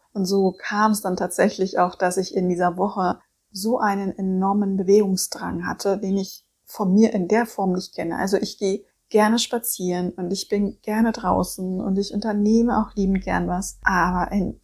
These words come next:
dieser Woche war ich fast jeden Tag fünfzehn bis zwanzig Kilometer spazieren und hatte währenddessen so das Gefühl, dass ich auch nicht nachdenken möchte, sondern einfach das Gefühl hatte, irgendwie möchte mein Körper sich einfach nur bewegen und der Kopf möchte bitte Ruhe haben.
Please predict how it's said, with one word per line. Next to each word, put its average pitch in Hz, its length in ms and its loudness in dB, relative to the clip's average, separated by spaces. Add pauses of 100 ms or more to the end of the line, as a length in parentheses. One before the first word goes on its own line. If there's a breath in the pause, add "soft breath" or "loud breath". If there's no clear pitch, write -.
dieser 214 220 4
Woche 202 320 4
war 185 160 4
ich 190 140 -2
fast - 300 -8
jeden 196 180 0
Tag 220 340 -6
fünfzehn 214 540 0
bis 196 160 0
zwanzig 185 400 -2
Kilometer 190 800 0 (260)
spazieren 208 760 0 (540)
und 208 140 -6
hatte 202 160 0
währenddessen 208 600 2
so 208 120 6
das 202 180 2
Gefühl, 220 580 0 (280 loud breath)
dass 214 160 -6
ich - 160 -2
auch 202 160 -2
nicht 202 160 -6
nachdenken 196 480 -2
möchte, 185 340 -8 (300)
sondern 196 500 2
einfach 208 380 -2
das 196 200 -6
Gefühl 202 420 -2
hatte, 190 640 -2 (180)
irgendwie 202 280 4
möchte 196 280 4
mein 196 240 2
Körper 208 500 2
sich 196 220 -4
einfach 180 240 0
nur 180 140 -2
bewegen 196 560 0
und 180 180 0
der 165 140 -2
Kopf - 260 -4
möchte 190 240 -6
bitte 180 200 -4
Ruhe 180 260 0
haben. 208 320 -4